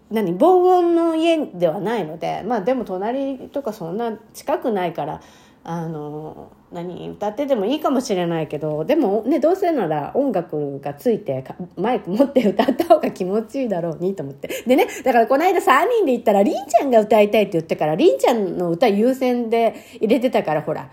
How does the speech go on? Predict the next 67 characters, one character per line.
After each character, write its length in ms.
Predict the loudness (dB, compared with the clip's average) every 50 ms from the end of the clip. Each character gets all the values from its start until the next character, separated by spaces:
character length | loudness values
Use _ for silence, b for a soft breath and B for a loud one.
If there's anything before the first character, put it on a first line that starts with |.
| -20 B B B B B B B B B B -6
そ 100 | -2 0
ん 60 | 0
な 60 | 0
自 140 | 0 0 -2
分 380 | -2 0 0 0 0 0 0 0
も 460 | 0 0 0 0 0 0 0 0 0
入 180 | -2 0 2
れ 260 | 4 4 6 6 4 4
る 180 | 2 0 0 4
よ。 240 | 4 4 4 2 0
入 120 | 0 2
れ 120 | 4 4 4
る 120 | 2 0
け 120 | -2 0
ど 140 | 0 0 0
も、 420 | 0 0 -2 -2 -2 -4 -4 -8 -10 B -20 -18 -16 -16 -12 B
あ 180 | -6 -4 -4 -2
の、 300 | -2 -4 -4 -4 -6 -8
ち 280 | -10 -12 -6 -2 0
ょ 40 | 0
び 80 | 2 2
っ 40 | 0
と 100 | 0 0
し 80 | 0
か 120 | 0 0 0
歌 220 | 0 0 -2 -2
え 80 | -2 -2
な 100 | -4 -6
か 120 | -8 -10
っ 80 | -12 -12
た 80 | -14 -14
か 100 | -12 -10
ら、 280 | -8 -8 -8 -8 -8 -10
足 120 | -8 -6
り 80 | -4 -2
な 120 | -2 -2
い 80 | -2 -2
な 260 | -2 -2 0 -2 -2
と 120 | -2 -4 -8
思 160 | -8 -8 -12
っ 40 | -12
て、 340 | -12 -10 -10 -8 -8 -8 -6 -8 -8
<laughs> 80 | -8 -10
近 200 | -6 -2 0 0 2
々 260 | 2 0 0 0 0 -2
ま 160 | -2 -4 -4
た 280 | -4 -4 -4 -4 -6 B B B B
一 220 | B -2 0 2
人 120 | 2 0 0
カ 160 | -2 0 2
ラ 140 | 2 2 2
オ 60 | 2
ケ 140 | 0 -4 -8
に 140 | -8 -8 -6
行 60 | -2
こ 100 | 0 0 0
う 20 |
か 160 | 0 -2 -6
と 240 | -6 -8 -10 -10 -8 -8
思 200 | -4 -2 -2 -2
っ 80 | -2
て 100 | -2 -4
お 60 | -4 -2
り 100 | -2 -2
ま 140 | -4 -4
す 160 | -4 -6 -12 -12
よ。 160 | -12 -12